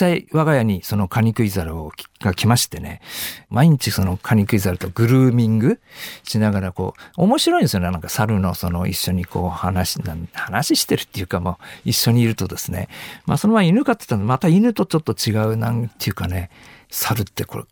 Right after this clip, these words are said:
面白い動物だなと思って、ちょっと猿に興味を持ち始めましたね。まあ、それで農学部の畜産の方に入りまして、まあ、繁殖の方をずっと勉強してたんですけども、ちょうどあの、大学院修了の時に、まあ、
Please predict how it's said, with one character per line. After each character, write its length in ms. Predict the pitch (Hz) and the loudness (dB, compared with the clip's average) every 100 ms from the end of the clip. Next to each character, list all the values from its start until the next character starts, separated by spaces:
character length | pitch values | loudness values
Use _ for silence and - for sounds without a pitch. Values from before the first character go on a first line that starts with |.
| - | -10
面 240 | 107 98 | -8 -6
白 280 | - 101 101 | -4 -2 0
い 180 | 104 131 | -2 -4
動 140 | - 92 | -4 -2
物 200 | 92 95 | -2 -2
だ 100 | 101 | 2
な 200 | 110 113 | 2 2
と 100 | 110 | 0
思 120 | 101 | -2
っ 40 | |
て、 420 | - - 170 117 - - - - | -2 2 2 2 -2 -18 -16 -6
ち 60 | 151 | -4
ょ 20 | |
っ 40 | 120 | -2
と 100 | 101 | 0
猿 280 | - 139 | 2 4
に 120 | 120 95 | 4 2
興 180 | 127 | 2
味 140 | 113 92 | 2 2
を 40 | |
持 220 | - 107 | 0 -2
ち 80 | 95 | 0
始 160 | 101 104 | 0 0
め 80 | 101 | 0
ま 80 | |
し 80 | 101 | -2
た 80 | - | -6
ね。 300 | 87 87 87 _ _ _ _ _ | -6 -6 -8 _ _ _ _ _
ま 160 | 156 147 | 2 2
あ、 40 | |
そ 120 | 180 | 4
れ 80 | 175 | 4
で 300 | 180 180 175 - - - | 6 4 2 -4 -4 2
農 140 | 175 | 4
学 200 | 185 175 | 4 6
部 60 | 156 | 4
の 60 | |
畜 160 | 123 - | 4 2
産 160 | 131 | 4
の 60 | 127 | 6
方 80 | 123 | 6
に 60 | |
入 140 | 95 104 | 4 4
り 100 | 104 | 4
ま 120 | 98 | 4
し 100 | - | 2
て、 320 | - 135 123 - - - | 4 4 2 -4 -20 -6
ま 160 | 151 120 | 0 0
あ、 40 | |
繁 160 | - 131 | 2 0
殖 220 | 127 131 | 0 2
の 100 | 131 | 4
方 80 | 131 | 4
を 80 | 101 | 2
ず 120 | 101 | -2
っ 40 | |
と 140 | - 92 | -2 -2
勉 200 | 101 101 | 0 0
強 140 | - | 0
し 120 | - | -2
て 80 | - | -4
た 100 | - | -2
ん 80 | 110 | -2
で 100 | 98 | -2
す 100 | - | -6
け 80 | - | -2
ど 100 | 113 | 2
も、 240 | 135 131 - - - - | 4 2 -2 -16 -18 -4
ち 60 | |
ょ 40 | 226 | 0
う 40 | |
ど 80 | 240 | 4
あ 60 | 214 | 4
の、 880 | 202 196 190 185 185 180 175 175 170 | 6 6 6 6 6 6 6 6 4
大 140 | 175 | 4
学 140 | 196 185 | 2 2
院 100 | 147 | 2
修 140 | 143 | 2
了 100 | 139 | 2
の 60 | 135 | 0
時 220 | 135 139 | 0 2
に、 100 | 131 | 4
ま 300 | 117 101 | 4 2
あ、 40 | - | 0